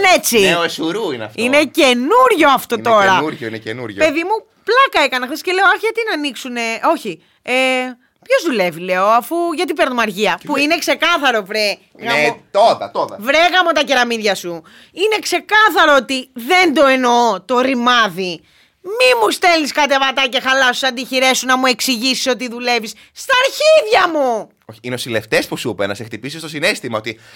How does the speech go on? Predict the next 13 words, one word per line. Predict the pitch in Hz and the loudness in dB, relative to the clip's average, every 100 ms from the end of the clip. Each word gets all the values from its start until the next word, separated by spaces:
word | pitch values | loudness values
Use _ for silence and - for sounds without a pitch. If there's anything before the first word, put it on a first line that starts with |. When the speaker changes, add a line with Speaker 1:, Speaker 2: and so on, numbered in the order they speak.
| 262 | -16
Speaker 2:
"Ναι, | 415 | -14
και | 440 | -14
εκεί | 480 415 | -10 -8
ήμουν, | 339 320 | -8 -8
οι | |
νοσηλευτές | 311 330 330 320 - 403 | -10 -12 -10 -10 -12 -8
παλεύουν | 415 381 415 415 | -6 -4 -6 -8
όλη | 381 381 | -10 -8
μέρα, | 381 392 | -8 -8
κάθε | 403 392 381 | -8 -10 -8
μέρα". | 392 359 - | -4 -4 -2
Speaker 1:
Τι | - 659 | 0 2
παλεύεις; | - 320 392 392 427 - | 2 0 -2 -6 -10 -12